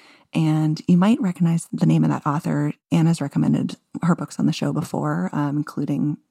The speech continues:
pretty recently she recommended The Unlikely Adventures of the Shergill Sisters back in episode three eighty-three. But this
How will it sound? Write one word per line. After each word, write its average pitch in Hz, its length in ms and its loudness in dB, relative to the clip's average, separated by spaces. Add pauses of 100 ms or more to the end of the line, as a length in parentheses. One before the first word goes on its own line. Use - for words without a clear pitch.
(240)
pretty 254 180 4
recently 185 380 0
she - 220 -6
recommended 143 520 -4
The - 140 -4
Unlikely 139 420 -2
Adventures 151 460 -6
of - 60 -2
the 170 80 -2
Shergill - 360 -8
Sisters - 720 -8
back - 220 -6
in - 80 -4
episode - 340 -4
three - 220 -4
eighty-three. 175 460 -2 (800)
But 156 260 0 (160)
this 196 400 0